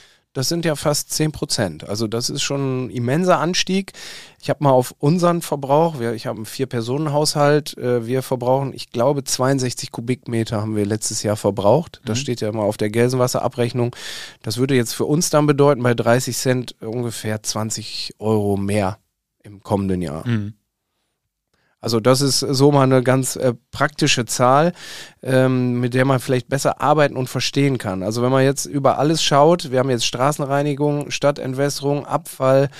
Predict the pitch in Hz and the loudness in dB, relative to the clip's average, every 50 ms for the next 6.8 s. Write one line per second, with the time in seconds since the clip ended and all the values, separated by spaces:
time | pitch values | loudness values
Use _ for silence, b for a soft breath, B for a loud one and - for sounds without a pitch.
0 | B B B B B B B B - 139 - - - 135 139 139 - - 143 135 | B B B B B B B B -10 -8 -8 -4 -2 -2 -2 -2 -2 -2 -2 -2
1 | 135 - - - - - _ _ - 123 127 123 123 - - 127 131 143 135 131 | -2 -4 -6 -6 -8 -8 _ _ -6 -4 -2 -2 -2 -2 -4 -4 -4 -4 -4 -4
2 | - 143 131 - 127 120 - - - 131 151 180 175 - - 170 160 - - 151 | -4 -6 -4 -2 -2 -4 -4 -2 -2 0 0 0 0 0 0 0 0 0 -2 -2
3 | 147 147 147 - - 151 151 143 147 135 131 131 131 127 127 127 123 - - 139 | -2 -2 -2 -2 -4 -2 -2 2 2 2 4 4 2 2 2 0 -2 -4 -4 -2
4 | 135 135 123 120 - 135 127 117 - 123 143 160 160 - 170 147 139 135 147 143 | 0 0 0 0 2 2 2 2 4 4 2 2 2 2 -2 -2 -2 -2 -6 -6
5 | - - 135 135 131 131 - - 131 120 123 123 117 120 110 - - - 143 180 | -8 -8 -8 -6 -6 -4 0 0 0 0 0 -2 -4 -6 -6 -6 -4 -2 0 0
6 | 175 - 180 170 156 - - 170 151 135 147 151 156 160 170 180 | 2 2 2 2 2 2 0 0 0 0 0 0 2 2 2 0